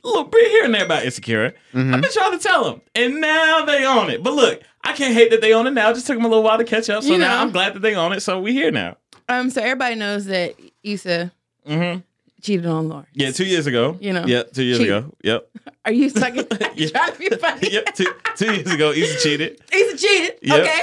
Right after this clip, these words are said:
Speaker 1: yep, yep.
Speaker 3: And so, um, me and my boyfriend were having a debate.
Speaker 1: Yeah.
Speaker 3: And I was like, "I don't even think it's possible to cheat on somebody,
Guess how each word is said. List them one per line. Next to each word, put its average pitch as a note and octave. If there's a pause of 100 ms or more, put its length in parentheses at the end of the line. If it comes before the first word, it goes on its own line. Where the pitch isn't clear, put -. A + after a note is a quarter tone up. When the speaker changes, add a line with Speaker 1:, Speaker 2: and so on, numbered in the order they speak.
Speaker 1:
yep, D3+
yep. D3+
Speaker 3:
And D4
so, E4+ (280)
um, B3 (140)
me B3+
and B3+
my A#3
boyfriend A3
were G#3
having F#3
a E3+
debate. F3+ (680)
Speaker 1:
Yeah. -
Speaker 3:
And -
I B3
was B3+
like, A3 (400)
"I C4+
don't G4
even B3
think A#3+
it's G#3
possible F#3+ (540)
to G#3
cheat A#3+
on A3+
somebody, E3+